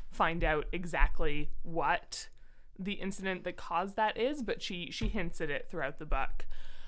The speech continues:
Um, and then, so the story is really about her kind of navigating her relationships with her family and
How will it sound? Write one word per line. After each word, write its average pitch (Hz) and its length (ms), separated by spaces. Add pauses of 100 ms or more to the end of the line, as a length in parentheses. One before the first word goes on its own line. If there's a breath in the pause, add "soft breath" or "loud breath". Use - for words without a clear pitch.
(260 loud breath)
Um, 165 720 (1000)
and 185 800
then, 185 260
so 220 120
the 214 120
story 339 280
is 269 140
really 214 220
about 185 320 (200)
her 185 600
kind 170 480
of 160 520 (880 soft breath)
navigating 262 560
her 247 180
relationships 202 600
with 196 100
her 190 120
family 262 840
and 185 240